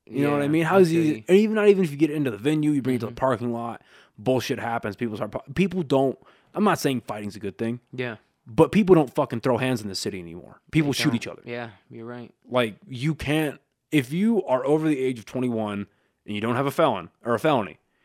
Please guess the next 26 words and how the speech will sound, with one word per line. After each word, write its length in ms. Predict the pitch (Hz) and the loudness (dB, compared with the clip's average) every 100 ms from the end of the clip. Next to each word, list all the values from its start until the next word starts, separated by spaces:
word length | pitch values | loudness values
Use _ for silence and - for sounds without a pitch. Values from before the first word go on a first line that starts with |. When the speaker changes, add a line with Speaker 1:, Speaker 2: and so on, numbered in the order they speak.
| _ _ _ | _ _ _
Speaker 1:
and 140 | 104 110 | -4 4
you 100 | 156 | 6
walk 200 | 190 185 | 6 6
outside 400 | 165 - 151 139 | 4 4 0 0
your 100 | 110 | 0
house 300 | 123 135 156 | 2 2 0
without 240 | - 117 120 | -6 -8 -6
a 40 | |
handgun, 560 | 120 143 147 165 190 180 _ _ _ _ _ _ _ _ _ _ - | -6 -2 0 0 -2 -8 _ _ _ _ _ _ _ _ _ _ -14
I, 80 | - _ | -14 _
I 120 | - - | 0 4
think 180 | 151 | 4
that's 160 | 139 120 | 2 0
very 220 | 123 107 | 0 0
silly. 260 | - 87 - - | -4 -10 -14 -20
<laughs> 800 | - _ _ _ _ _ _ - | -20 _ _ _ _ _ _ 2
Personally, 420 | 170 160 117 143 | 4 4 2 -6
Speaker 2:
I 20 | |
feel 80 | 123 | -6
you, 80 | 113 | -8
man. 120 | 110 | -2
Speaker 1:
I 80 | 123 | -2
think 200 | 151 156 | 0 -2
that's 160 | 156 | -4
very 580 | 98 95 113 123 123 120 | -8 -8 -2 0 0 -2
silly. 460 | - - 104 85 | -4 -6 -6 -10